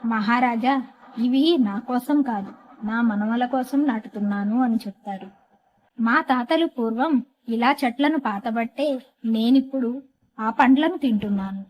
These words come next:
అన్నాడు ఆ తాతగారు. రాజుగారికి అప్పుడు ఎంతో ఆనందం కలిగింది. "కనీసం ఈ ఒక్కడైనా నా రాజ్యంలో సంతోషంగా ఉన్నాడు" అనుకొని వెళ్ళిపోయారు. తరువాత ఆయన ఆ ముసలివానికి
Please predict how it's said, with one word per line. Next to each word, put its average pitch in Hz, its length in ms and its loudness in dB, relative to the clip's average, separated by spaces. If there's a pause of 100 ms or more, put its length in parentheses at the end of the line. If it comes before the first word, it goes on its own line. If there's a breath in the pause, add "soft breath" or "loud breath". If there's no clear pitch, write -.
(240)
అన్నాడు 220 440 2
ఆ 262 140 0
తాతగారు. 202 680 -10 (560)
రాజుగారికి 269 840 2
అప్పుడు 254 280 -4
ఎంతో 240 480 0
ఆనందం 226 580 2
కలిగింది. 202 480 -4 (720)
"కనీసం 330 680 2 (200)
ఈ 285 120 4
ఒక్కడైనా 240 800 0 (160)
నా 240 180 0
రాజ్యంలో 247 720 0
సంతోషంగా 247 960 -2
ఉన్నాడు" 202 460 -4 (160)
అనుకొని 233 500 0
వెళ్ళిపోయారు. 196 680 -6 (680)
తరువాత 285 460 2
ఆయన 220 520 0 (140)
ఆ 233 120 0
ముసలివానికి 233 840 -2